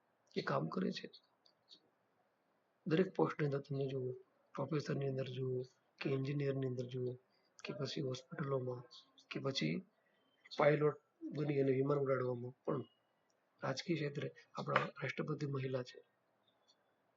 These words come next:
તો જો મહિલા વ્યક્તિગત મહત્વ છે, નિર્ણાયક સત્તાઓ પ્રાપ્ત કરી શકે. મહિલાઓ પોતાનું મૂલ્ય સમજી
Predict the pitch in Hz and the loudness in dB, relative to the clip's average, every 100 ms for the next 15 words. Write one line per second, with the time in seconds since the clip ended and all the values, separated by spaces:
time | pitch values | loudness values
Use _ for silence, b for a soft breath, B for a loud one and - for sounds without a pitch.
0 | _ _ _ _ _ _ _ _ _ _ | _ _ _ _ _ _ _ _ _ _
1 | _ _ _ _ _ - 151 143 143 139 | _ _ _ _ _ -10 -4 0 2 2
2 | 151 156 160 - _ 135 143 214 190 165 | 2 0 -2 -10 _ -4 -2 0 2 4
3 | 160 151 147 139 139 147 156 - 185 175 | 2 2 -2 -2 0 0 0 -4 -4 -2
4 | 175 - - 190 - - - _ _ _ | 0 -2 -2 -8 -8 -10 -16 _ _ _
5 | 147 147 156 - 160 175 165 165 156 151 | -4 2 2 0 -4 0 2 2 0 2
6 | 160 160 156 151 143 | 0 0 -2 -4 -6